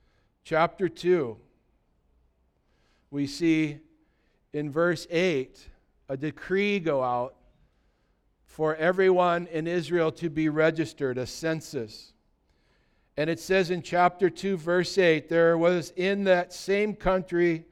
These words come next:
oh, I, no, I'm sorry, not there, not verse eight, verse, um, verse one.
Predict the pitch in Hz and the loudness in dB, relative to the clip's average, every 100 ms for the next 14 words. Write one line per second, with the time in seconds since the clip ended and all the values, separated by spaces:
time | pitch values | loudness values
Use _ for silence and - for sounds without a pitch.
0 | _ _ 160 156 160 160 165 151 - 160 | _ _ 4 6 4 0 0 0 0 -2
1 | 151 160 - 160 147 143 156 156 156 - | 2 0 2 2 0 -2 -4 -2 -4 -4
2 | 156 143 151 165 160 196 160 151 139 131 | -6 -6 -4 -4 -4 -2 2 2 0 -6
3 | - _ _ _ _ _ _ _ - _ | -18 _ _ _ _ _ _ _ -20 _
4 | _ 277 277 _ _ _ _ _ _ _ | _ _ _ _ _ _ _ _ _ _
5 | _ _ _ _ _ _ _ _ _ _ | _ _ _ _ _ _ _ _ _ _
6 | _ _ _ _ _ _ _ _ 147 151 | _ _ _ _ _ _ _ _ -8 -8
7 | - 147 147 110 | -6 -4 -2 -4